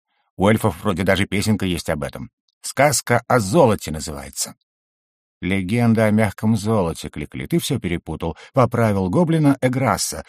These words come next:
слышавший наш разговор. «А, какая разница?» — беспечно отмахнулся Кликли. «Сказка, легенда. Все равно мира в Заграбе не будет,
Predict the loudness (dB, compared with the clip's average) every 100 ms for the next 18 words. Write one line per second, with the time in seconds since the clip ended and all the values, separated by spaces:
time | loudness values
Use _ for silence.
0 | -14 -4 0 2 0 -2 -2 -2 -2 -4
1 | -2 -2 -2 -10 _ _ _ _ _ _
2 | 0 4 6 6 2 -4 -6 4 6 6
3 | 4 4 2 2 -2 -2 -8 -14 _ -2
4 | 0 2 2 2 2 2 2 2 2 0
5 | -4 -6 -6 -10 -14 _ _ _ -14 2
6 | 6 8 6 2 -2 0 0 2 4 6
7 | 6 6 4 2 _ _ _ _ 2 6
8 | 8 10 10 10 10 8 6 4 4 4
9 | 4 6 6 6 4 2 0 -2 -12